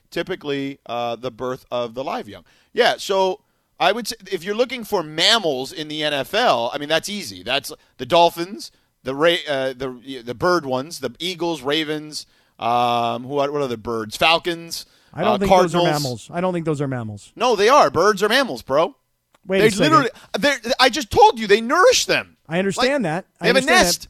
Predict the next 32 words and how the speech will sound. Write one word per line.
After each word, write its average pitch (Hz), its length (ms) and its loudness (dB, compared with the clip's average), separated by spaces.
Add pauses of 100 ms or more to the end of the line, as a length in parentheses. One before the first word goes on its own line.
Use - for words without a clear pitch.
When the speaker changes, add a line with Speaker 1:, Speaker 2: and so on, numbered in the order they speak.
(140)
Speaker 2:
But 196 100 -4
do 196 40 -4
you 262 40 0
understand 247 480 -4
that 214 120 -6
Michael 202 340 -4
Thompson 233 720 -4
said 220 420 0
that 202 80 -4
the 190 140 -8
only 233 340 -4
mammal 196 540 -4 (340)
of 170 160 -2
an 180 80 0
N 196 120 -4
F 208 180 -4
L 190 220 0
team 151 520 -4 (640)
was 180 240 2
the 175 80 -2
Dolphins? 165 720 -2 (200)
Mason 233 420 -2
argued 208 380 -2
that 185 120 2
it's 185 180 -6
not 196 260 -8
the, 196 120 -4
the 170 200 -4
Dolphins, 185 460 -2
it's 160 100 -10
the 175 120 -4
Bengals, 202 460 -2